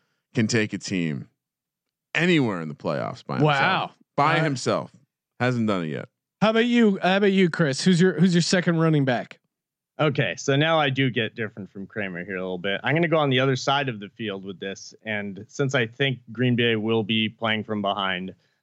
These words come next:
Speaker 3: uh, Jamal Williams in the passing game, even though he hasn't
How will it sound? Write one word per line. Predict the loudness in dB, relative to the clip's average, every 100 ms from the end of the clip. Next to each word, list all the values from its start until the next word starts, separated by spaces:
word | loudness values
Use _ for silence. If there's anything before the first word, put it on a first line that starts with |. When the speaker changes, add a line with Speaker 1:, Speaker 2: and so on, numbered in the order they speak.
| -4
Speaker 3:
uh, | 0 0 -2
Jamal | 0 2 2 2
Williams | 2 2 2 0 -2
in | -2
the | 0
passing | 0 -2 -2 -2
game, | -2 -2
even | -2 0 2
though | 2 0
he | -2 -6
hasn't | -4 -2 -2 -2 -4